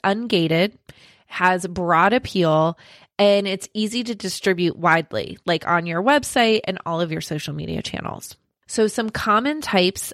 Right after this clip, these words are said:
of awareness stage content could include infographics, blog posts, videos,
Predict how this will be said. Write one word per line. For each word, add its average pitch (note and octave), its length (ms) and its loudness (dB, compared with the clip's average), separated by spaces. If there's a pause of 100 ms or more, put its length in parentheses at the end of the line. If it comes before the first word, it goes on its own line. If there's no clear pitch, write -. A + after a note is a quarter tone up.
of E3+ 460 2
awareness F3+ 460 0
stage F3+ 420 -2
content E3+ 680 -6 (380)
could A#3 160 0
include F#3 560 0 (180)
infographics, G3 1040 0 (400)
blog F3 420 4
posts, - 680 -2 (360)
videos, F#3 840 2